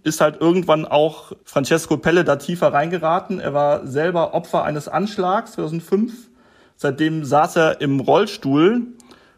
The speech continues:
und wollte dann dafür wiederum Rache nehmen an dem verfeindeten Clanchef. Das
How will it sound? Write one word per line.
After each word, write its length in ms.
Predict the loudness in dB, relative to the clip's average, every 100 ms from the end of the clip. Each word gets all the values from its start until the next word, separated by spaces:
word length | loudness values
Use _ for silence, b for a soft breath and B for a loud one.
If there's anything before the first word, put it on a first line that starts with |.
| B
und 160 | -4 0
wollte 180 | 2 2
dann 240 | 0 0
dafür 480 | 2 2 2 0 0
wiederum 640 | 2 0 0 -2 -2 -4 -6
Rache 400 | -2 -2 0 2
nehmen 600 | 4 4 4 0 -2 -4 -2
an 180 | 0
dem 640 | 0 0 -2 -2 -6 -10 -18 -10
verfeindeten 540 | -4 0 0 0 -4
Clanchef. 840 | 0 2 2 0 -2 -4 -6 -20 b b b b b b _
Das 320 | -4 -4 -8